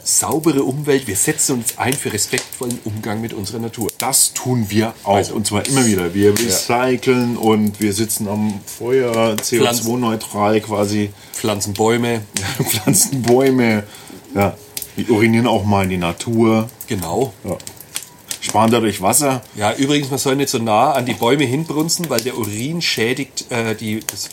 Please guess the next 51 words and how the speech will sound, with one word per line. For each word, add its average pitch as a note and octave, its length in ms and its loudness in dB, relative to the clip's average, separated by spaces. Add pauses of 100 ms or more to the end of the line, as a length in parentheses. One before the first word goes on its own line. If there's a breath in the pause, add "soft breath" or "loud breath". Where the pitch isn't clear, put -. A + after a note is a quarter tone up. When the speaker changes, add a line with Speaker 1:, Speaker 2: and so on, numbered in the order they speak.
(140)
Speaker 1:
Feinwurzelwerk. G#2+ 840 -4 (220)
Speaker 2:
Aber G2 140 -2
Speaker 1:
Habt G2 140 0
ihr G#2 40 2
das A2 100 2
Speaker 2:
manchmal, A#2 120 2
Speaker 1:
gewusst? C#3 320 0
Speaker 2:
ja, G#2+ 100 2
aber G#2+ 100 2
nur A2 220 2
wenn A#2 80 2
man's, G#2 440 2
wenn G#2 120 2
man F#2 300 -2
zu G2+ 160 -6
viel, D#3 260 0
ne? G#2+ 340 -4
Also G2 220 -6
st-, - 260 -6
ist G2 220 -6
doch G#2 80 -2
auch F2+ 220 -6
stickstoffhaltig, F2+ 1160 -6
oder F2+ 140 -6
nicht? G2+ 220 -8
Speaker 1:
Ja, G#2+ 140 -6
aber A#2 240 -4
man A#2 140 -6
soll's B2 240 -4
nicht C#3 140 -4
so - 100 -4
oft - 220 -8
machen. - 240 -10 (320 loud breath)
Speaker 2:
Ach - 40 -8
so. F#2+ 140 -6
Speaker 1:
Also B2 120 -2
man A#2+ 100 2
soll C3+ 140 4
mehr B2+ 100 2
die A#2+ 80 -2
Bäume G#2+ 320 -2
wechseln. F#2+ 460 -6
Speaker 2:
Ja, F#2+ 80 -4
ja, F#2+ 100 0
das C3 120 0
ist - 100 2
klar, - 160 -6 (160)
das G2+ 100 -2
ist F#2 140 -6
Speaker 1:
Mhm. A#2+ 40 -12
Speaker 2:
klar. F2+ 220 -8